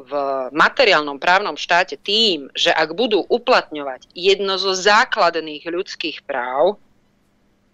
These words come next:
je, je viac než cez čiaru. To ani neviem, ako nazvať, pretože <laughs> a ja, ja nechápem, či on vôbec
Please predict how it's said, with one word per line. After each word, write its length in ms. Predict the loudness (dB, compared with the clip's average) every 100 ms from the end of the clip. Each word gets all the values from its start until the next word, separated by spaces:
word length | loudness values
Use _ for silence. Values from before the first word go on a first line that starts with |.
| _
je, 480 | -2 4 6 4 2 -6 _ _ _ _ _ _ _ _ _ _ _ _ _ _ _ _ _
je 140 | 0 4
viac 320 | 6 4 2
než 240 | -4 -10 -12
cez 320 | -4 -2 -2
čiaru. 400 | -4 -4 -2 -4 -4
To 320 | 0 2 2
ani 240 | 0 0 2
neviem, 320 | 2 4 2 2
ako 320 | -2 -2 -4
nazvať, 720 | -4 -6 -4 -2 0 -2 -6 -16 _ _ _ _ _ _ _ _ _ _
pretože 880 | 2 2 0 -4 2 4 6 4 2 -4 -14 -20 _ _ _ _ _ _ _ _ _ _ _ _ _ _ _ _ _ _ -18
<laughs> 240 | -6 -4 -4 -10 -20 -18 -18 -20 -20 _
a 400 | 0 2 4 0
ja, 240 | 0 2 2
ja 160 | 2
nechápem, 480 | 2 2 2 0 -2
či 160 | -4 -2
on 160 | -2
vôbec 400 | 2 2 2 0